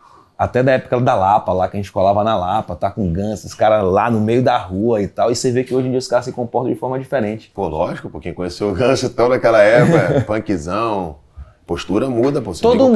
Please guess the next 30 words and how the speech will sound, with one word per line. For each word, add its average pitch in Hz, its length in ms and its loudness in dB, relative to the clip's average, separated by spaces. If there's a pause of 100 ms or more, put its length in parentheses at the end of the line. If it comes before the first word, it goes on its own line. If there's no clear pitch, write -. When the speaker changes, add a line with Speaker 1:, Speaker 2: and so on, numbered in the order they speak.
(140)
Speaker 2:
cara, 262 80 6
Speaker 1:
mundo, 247 120 4
Speaker 2:
pô, 208 80 6
Speaker 1:
você 202 160 2
Speaker 2:
lógico, 254 180 6
Speaker 1:
também, 214 180 6
eu 214 140 6
Speaker 2:
pô, - 60 2
Speaker 1:
também, 180 420 4
Speaker 2:
lógico, 156 240 2
Speaker 1:
pô. 95 60 -8
Speaker 2:
pô, 113 160 -4
Speaker 1:
A 78 380 -4
gente 156 120 0
Speaker 2:
lógico, 190 60 2
Speaker 1:
virou 190 300 4
Speaker 2:
lógico. 170 200 4
Speaker 1:
homem, 135 140 4
né, 135 140 2
velho? 110 180 0
Tipo - 120 -6
assim, 120 140 -4
a 120 40 -4
gente 120 120 -4
amadureceu 127 680 0
Speaker 2:
Isso, 147 80 2
Speaker 1:
em 127 60 -4
todos 139 220 0
os - 60 -14
sentidos. 120 540 -4